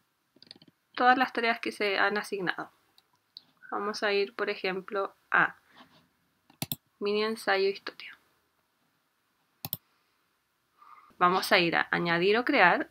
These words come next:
y hacer clic. Y tenemos todas estas opciones.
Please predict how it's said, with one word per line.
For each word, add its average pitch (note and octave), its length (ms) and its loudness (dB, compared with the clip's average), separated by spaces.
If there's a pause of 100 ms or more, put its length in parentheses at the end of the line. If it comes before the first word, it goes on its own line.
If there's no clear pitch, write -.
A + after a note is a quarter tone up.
y F#3 120 2
hacer G3+ 300 -2
clic. - 360 -2 (1700)
Y C4 180 2
tenemos A3+ 380 0
todas G#3+ 260 6
estas G#3+ 220 0
opciones. - 380 -8